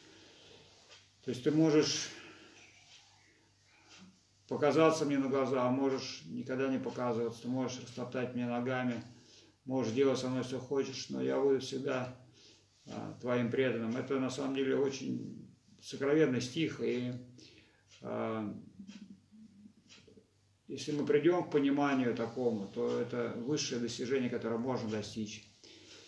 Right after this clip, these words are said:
Если к нам приходит какое-то служение, мы можем быть к нему не готовы. Можем быть к нему не готовы, или служение приходит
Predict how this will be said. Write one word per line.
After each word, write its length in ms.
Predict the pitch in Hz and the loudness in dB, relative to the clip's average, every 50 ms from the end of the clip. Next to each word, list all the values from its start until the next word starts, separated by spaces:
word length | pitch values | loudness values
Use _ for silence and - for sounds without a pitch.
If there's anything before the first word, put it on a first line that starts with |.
| - - - _ _ _ _ _ _ _ _ _ _ _ _ - - - - - - - _ _ _ _ _ _ _ - | -20 -20 -20 _ _ _ _ _ _ _ _ _ _ _ _ -20 -20 -20 -20 -20 -20 -20 _ _ _ _ _ _ _ -4
Если 520 | 147 131 131 147 156 151 - 170 160 151 143 123 123 - - | 2 4 6 6 6 6 6 6 6 6 6 4 0 -6 -6
к 80 | - 156 | 0 4
нам 260 | 151 160 160 156 147 | 6 8 8 8 6
приходит 600 | 147 143 131 127 - 165 165 156 151 143 135 - - - - | 6 4 2 2 4 6 8 8 8 8 6 4 -4 -6 -4
какое-то 440 | 143 127 - - 156 156 147 147 135 | -6 -2 2 6 6 6 6 4 2
служение, 960 | - - 147 147 135 120 147 160 160 156 151 147 139 131 131 123 117 107 98 - - - - - _ _ _ _ _ _ - | -2 0 -2 -2 0 2 4 4 6 6 6 6 6 4 4 2 0 -2 -4 -8 -12 -18 -20 -20 _ _ _ _ _ _ -14
мы 180 | 147 143 139 139 | -8 -4 -2 0
можем 460 | 143 151 151 151 139 127 139 131 123 | 4 4 6 6 4 4 2 0 2
быть 240 | 123 147 147 - - | 2 0 0 -2 -4
к 120 | - - - | -8 -4 -2
нему 420 | 135 131 135 139 139 135 127 123 - - - - - _ - | 0 0 2 2 0 0 0 -2 -6 -12 -18 -20 -20 _ -8
не 160 | 135 135 131 | -4 -2 0
готовы. 580 | 120 135 135 131 - - 143 135 127 120 113 107 110 - - - - _ _ _ _ _ _ _ _ _ _ _ _ - | 2 2 2 2 2 2 4 4 4 2 2 -2 -4 -8 -16 -20 -20 _ _ _ _ _ _ _ _ _ _ _ _ -8
Можем 400 | 127 131 143 156 156 151 147 139 | -2 2 4 4 6 6 4 4
быть 160 | 135 127 127 | 4 2 2
к 20 | - | 0
нему 140 | 139 135 131 | 0 0 2
не 80 | 127 | 2
готовы, 340 | 123 127 123 127 131 131 127 | 0 0 2 2 0 2 0
или 120 | 127 123 | 0 -2
служение 480 | - - 147 139 127 139 151 147 143 135 | -2 -2 0 2 2 4 4 4 2 2
приходит 640 | 110 - 135 123 127 - 143 143 143 135 127 123 - | 2 2 0 0 0 2 2 2 4 2 2 0 -4